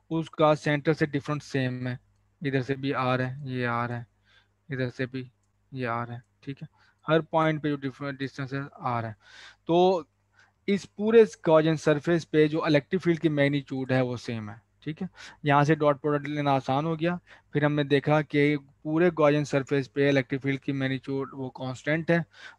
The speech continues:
तो ई इंटीग्रल से बाहर आ गया। तो इस पूरे सरफेस के एरिया को जब आप इंटीग्रेट करेंगे तो वो पूरा सरफेस का एरिया ही आएगा, वो है फ़ोर पाई आर स्क्वायर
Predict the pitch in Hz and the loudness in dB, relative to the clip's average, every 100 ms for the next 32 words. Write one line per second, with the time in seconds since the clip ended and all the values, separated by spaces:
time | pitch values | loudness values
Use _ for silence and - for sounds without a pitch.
0 | - 151 160 147 139 139 131 131 135 143 | -4 -2 0 0 0 0 0 -2 2 4
1 | 151 147 151 - _ - - - 160 160 | 4 2 -2 -4 _ -20 -20 -4 -2 0
2 | 139 156 160 165 156 156 143 165 151 _ | -2 -2 2 2 2 -2 0 0 -2 _
3 | - 147 147 - 165 147 165 170 151 151 | 0 4 4 4 2 4 6 4 4 -2
4 | 143 139 131 135 135 139 131 - 127 127 | 0 0 0 -4 -2 0 0 0 -2 0
5 | 127 127 127 127 - 127 127 - 120 123 | -4 -4 -8 -10 -8 -6 -6 -6 -12 -10
6 | - 143 - 151 131 131 135 139 120 117 | -6 -8 -6 -4 0 2 2 2 0 -2
7 | 160 - _ _ _ - - 135 131 135 | -6 -8 _ _ _ -20 -10 -4 -2 -4
8 | - 131 120 123 127 120 110 - 123 110 | -4 -6 -4 -6 -4 -6 -8 -10 -12 -12